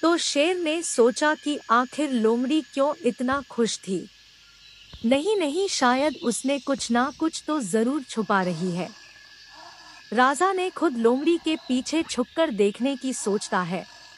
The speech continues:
और वह लोमड़ी की घर के ओर निकल जाता है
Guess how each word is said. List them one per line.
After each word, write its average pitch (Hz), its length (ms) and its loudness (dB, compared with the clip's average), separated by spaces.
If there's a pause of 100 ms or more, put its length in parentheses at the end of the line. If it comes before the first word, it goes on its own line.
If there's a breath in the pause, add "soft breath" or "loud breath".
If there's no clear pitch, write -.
(120)
और 254 120 6
वह 285 240 0
लोमड़ी 294 480 2
की 320 200 0
घर 208 240 -2
के 302 200 -4
ओर 247 240 2
निकल 233 340 0
जाता 185 340 -2
है 180 240 -6